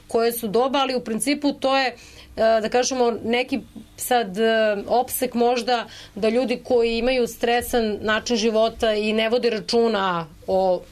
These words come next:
načinu života, što uključuje ishranu, fizičku aktivnost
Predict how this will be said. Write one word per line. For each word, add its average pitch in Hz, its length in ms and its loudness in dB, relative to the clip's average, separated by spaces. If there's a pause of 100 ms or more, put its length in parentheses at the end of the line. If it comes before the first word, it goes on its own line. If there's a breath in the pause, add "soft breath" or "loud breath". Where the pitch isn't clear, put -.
(140)
načinu 196 720 -2 (220)
života, 180 600 0
što 226 160 -2
uključuje 202 500 -2
ishranu, 202 600 0
fizičku 196 440 -2
aktivnost 208 680 -2